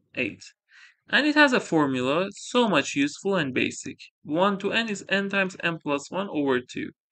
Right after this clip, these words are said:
And the proof is with Gauss idea. Gauss idea also useful in other things like I M O. If you want to know Gauss idea is what, you can send message to my WhatsApp number. Okay. So one to eight is what?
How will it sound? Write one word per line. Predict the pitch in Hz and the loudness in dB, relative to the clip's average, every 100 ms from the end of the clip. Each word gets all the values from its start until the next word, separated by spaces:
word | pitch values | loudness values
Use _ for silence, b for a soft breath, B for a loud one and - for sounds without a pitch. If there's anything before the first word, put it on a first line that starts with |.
| B B B - | B B B -6
And | - | -4
the | |
proof | - - 214 247 240 - - | -4 -2 2 2 0 -12 -8
is | 151 156 151 | 0 0 2
with | 151 156 - | 0 0 -2
Gauss | - 160 185 185 - | 4 6 8 4 -2
idea. | - 139 135 156 180 143 143 143 | 0 2 2 0 2 4 4 2
Gauss | 240 226 | -2 0
idea | 185 175 170 | 0 0 0
also | 160 165 160 | 0 0 -2
useful | 160 160 156 151 | 0 0 -2 -6
in | 143 131 | -6 -2
other | - 143 147 143 143 _ _ _ _ _ _ | 2 2 2 0 -6 _ _ _ _ _ _
things | 147 147 135 | -2 -2 0
like | 127 131 131 | 4 4 4
I | 131 139 | 4 4
M | 131 117 | 4 0
O. | - | -6
If | 123 - | -8 -4
you | 127 | -2
want | 127 127 127 | 0 -2 -4
to | |
know | 127 156 196 190 | 0 4 4 4
Gauss | 196 196 196 | 6 6 4
idea | 190 185 180 175 | 0 0 0 0
is | 170 156 | -2 -4
what, | 156 175 233 233 | 0 2 2 -2
you | 151 | -6
can | 131 | -6
send | 127 135 123 123 | -4 -2 -2 0
message | 131 143 151 151 | -2 0 -2 -2
to | - | -6
my | 127 | -4
WhatsApp | 123 120 123 - - | 0 -2 -2 -10 -8
number. | - - - - | -10 -10 -8 -4
Okay. | 135 - - _ _ b b b b - | -4 -6 -16 _ _ b b b b -20
So | - - | -10 -8
one | 147 139 175 226 | -4 2 4 4
to | 226 185 | 0 4
eight | 196 196 | 4 4
is | 147 131 | 2 2
what? | 123 120 | 2 2